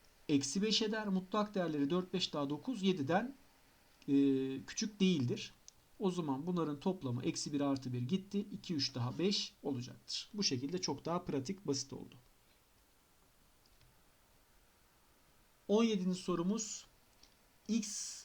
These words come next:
sıfırdan küçük, y sıfırdan büyük olmak üzere nedir? Çok basit bir soru. Küçük sayıdan büyük sayı çıkıyorsa sonuç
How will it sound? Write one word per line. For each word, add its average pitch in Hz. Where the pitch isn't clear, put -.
sıfırdan 185
küçük, -
y 190
sıfırdan -
büyük 196
olmak 139
üzere 247
nedir? 220
Çok 202
basit 185
bir 185
soru. 190
Küçük -
sayıdan 143
büyük 208
sayı 151
çıkıyorsa 135
sonuç 226